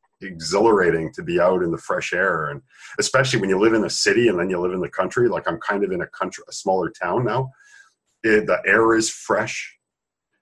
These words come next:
and the light pollution is minimal and the noise pollution is non-existent. And when I go out of my house, I don't smell tobacco. Do you know what it's like to walk out into the air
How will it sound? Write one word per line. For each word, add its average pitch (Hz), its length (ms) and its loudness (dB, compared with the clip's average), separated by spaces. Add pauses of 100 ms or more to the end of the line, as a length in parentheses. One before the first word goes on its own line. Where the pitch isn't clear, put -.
(200)
and 95 400 2
the 92 80 -4
light 92 340 2
pollution 110 520 0
is 90 160 -4
minimal 101 640 2
and 87 120 -6
the 78 80 -6
noise 90 400 0
pollution 95 400 -6
is 78 100 -8
non-existent. 90 800 -6 (300)
And 98 100 -2
when 98 80 2
I 90 80 2
go 90 240 0
out 98 220 6
of 101 100 -2
my 90 140 0
house, 104 340 -2
I 90 60 -2
don't 85 180 -4
smell 90 320 -6
tobacco. 80 600 -10 (1400)
Do 104 80 -4
you 104 40 0
know 104 100 4
what 127 140 6
it's - 180 -2
like 92 340 2
to 92 120 -8
walk 98 360 4
out 101 300 4 (200)
into 101 260 -4
the 87 200 -8 (120)
air 95 420 0